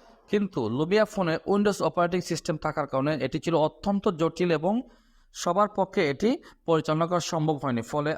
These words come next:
আরও বেশি মুখ থুবড়ে পড়ে নোকিয়া। দুই হাজার চোদ্দো সালে অবস্থা খারাপ দেখে Microsoft-এর কাছে বিক্রি করে দেওয়া হয় নোকিয়াকে।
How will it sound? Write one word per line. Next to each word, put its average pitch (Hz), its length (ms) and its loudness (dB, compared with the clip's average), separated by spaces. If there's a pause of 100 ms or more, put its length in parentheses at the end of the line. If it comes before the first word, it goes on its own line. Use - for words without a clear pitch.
(140)
আরও 196 220 0
বেশি 214 420 0
মুখ 160 260 -4
থুবড়ে 151 260 0
পড়ে 139 200 2
নোকিয়া। 107 380 -2 (680)
দুই 185 160 4
হাজার 190 240 2
চোদ্দো 190 360 0
সালে 160 440 -2 (360)
অবস্থা 175 760 -2
খারাপ 180 480 -2
দেখে 175 420 0 (800)
Microsoft-এর 170 560 -2
কাছে 185 220 -4
বিক্রি 165 320 -2
করে 156 180 0
দেওয়া 143 200 -2
হয় 151 120 -2
নোকিয়াকে। 113 520 -4